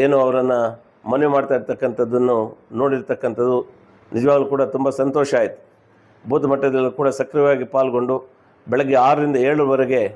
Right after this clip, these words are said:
ತಮ್ಮ ಎಷ್ಟೇ ಕೆಲಸ ಕಾರ್ಯಗಳಿದ್ರೂ ಕೂಡ ಅದನ್ನು ಬದಿಗೊತ್ತಿ ಅವರು ಈ ಒಂದು ಚುನಾವಣೆ ಪ್ರಕ್ರಿಯೆಯಲ್ಲಿ ಪಾಲ್ಗೊಂಡಿರ್ತಕ್ಕಂಥದ್ದನ್ನು ವಿಶೇಷವಾಗಿತ್ತು. So ವಿಶೇಷವಾಗಿ, ಆ, ನಮ್ಮ ಜೆ ಡಿ ಎಸ್ ಪಕ್ಷದ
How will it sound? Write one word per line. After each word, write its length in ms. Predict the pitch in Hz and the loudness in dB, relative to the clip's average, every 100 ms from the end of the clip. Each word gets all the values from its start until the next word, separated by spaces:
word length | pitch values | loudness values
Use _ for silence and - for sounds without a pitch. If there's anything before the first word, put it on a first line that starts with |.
| - _ | -12 _
ತಮ್ಮ 220 | 131 131 123 | -2 0 0
ಎಷ್ಟೇ 220 | - 160 143 | -2 -4 0
ಕೆಲಸ 180 | 139 147 143 | -2 -2 0
ಕಾರ್ಯಗಳಿದ್ರೂ 480 | 139 135 127 123 123 | 0 0 -2 -4 -4
ಕೂಡ 100 | 143 127 110 - _ _ _ | 0 2 2 -4 _ _ _
ಅದನ್ನು 240 | 117 123 113 107 | -2 0 0 0
ಬದಿಗೊತ್ತಿ 500 | 127 135 143 147 151 - - - - - - 127 | 0 2 0 0 -4 -4 -14 -20 -20 -20 -2 0
ಅವರು 200 | 135 131 107 - _ _ _ - | 2 0 -2 -6 _ _ _ -4
ಈ 40 | 139 135 | 0 2
ಒಂದು 140 | 127 120 | 0 -2
ಚುನಾವಣೆ 320 | 139 151 143 131 - | 0 0 0 -2 -6
ಪ್ರಕ್ರಿಯೆಯಲ್ಲಿ 400 | - 139 131 120 | -4 0 0 0
ಪಾಲ್ಗೊಂಡಿರ್ತಕ್ಕಂಥದ್ದನ್ನು 1080 | 131 139 135 123 127 - 127 123 117 123 117 117 | 0 0 -2 -2 -4 -4 -6 -4 0 0 0 -2
ವಿಶೇಷವಾಗಿತ್ತು. 680 | 117 139 - 123 110 107 - - _ _ _ _ _ - | -2 -2 0 0 0 -4 -10 -20 _ _ _ _ _ -4
So 80 | 147 131 123 - 120 | 0 2 0 -4 -8
ವಿಶೇಷವಾಗಿ, 600 | 160 151 143 123 131 127 110 - _ _ _ | -2 -2 0 0 0 -2 -2 -10 _ _ _
ಆ, 140 | - 120 120 95 - _ _ _ - | -2 0 0 -2 -10 _ _ _ -4
ನಮ್ಮ 180 | 123 127 123 110 - 113 | 0 2 0 -4 -8 -2
ಜೆ 100 | 147 | 2
ಡಿ 100 | 147 | 2
ಎಸ್ 140 | 139 - - | 0 -6 -6
ಪಕ್ಷದ 340 | 131 135 143 | -6 -2 2